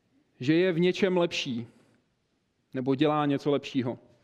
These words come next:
protože je v televizi, protože je to známý zpěvák, youtuber, herec, tak mu nevěřte, je to blbost.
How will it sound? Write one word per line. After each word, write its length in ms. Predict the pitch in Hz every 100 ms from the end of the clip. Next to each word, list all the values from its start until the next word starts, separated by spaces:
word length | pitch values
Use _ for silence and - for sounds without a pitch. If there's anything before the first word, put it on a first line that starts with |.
| _ _ _ _ _ _
protože 340 | 131 131 135
je 140 | 143 131
v 60 |
televizi, 500 | - 143 143 131 120 101 - _ _ _ _ _
protože 360 | 123 117 123 123
je 80 |
to 100 | 120
známý 300 | 117 123 117
zpěvák, 680 | 117 - 131 131 120 123 - _ _ _ _ _ _ -
youtuber, 640 | 131 143 139 123 113 113 - _ _ - _ _ _ -
herec, 480 | 131 131 123 - - _ _ _ _ _ _ _ _ _
tak 160 | - 135
mu 80 | 147
nevěřte, 400 | 139 131 120 113
je 60 |
to 100 | 120
blbost. 520 | 113 110 - - -